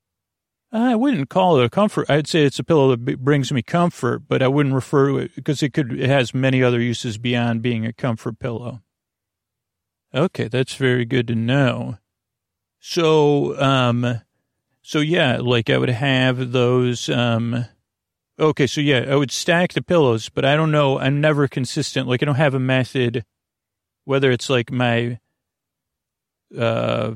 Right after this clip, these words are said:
f-, f-, I guess I would put the fuller pillow, sometimes I put it on top,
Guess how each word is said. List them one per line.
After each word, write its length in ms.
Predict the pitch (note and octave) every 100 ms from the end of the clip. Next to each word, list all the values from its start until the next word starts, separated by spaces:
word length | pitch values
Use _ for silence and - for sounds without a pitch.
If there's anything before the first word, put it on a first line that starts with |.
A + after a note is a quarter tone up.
| D3+
f-, 920 | D3+ A#2 - - D3+ C#3 - - -
f-, 0 | - -
I 140 | D#3
guess 240 | C#3+ G3+ -
I 80 | F3+
would 140 | B2+
put 100 | C#3+
the 80 | A#2+
fuller 320 | - D#3+ D#3+
pillow, 640 | - C#3+ B2+ A#2+ A#2+ A#2
sometimes 400 | - G3+ A3 F#3
I 60 | C#3
put 120 | D#3+
it 40 | D3
on 100 | C3+
top, 280 | D#3+ D3+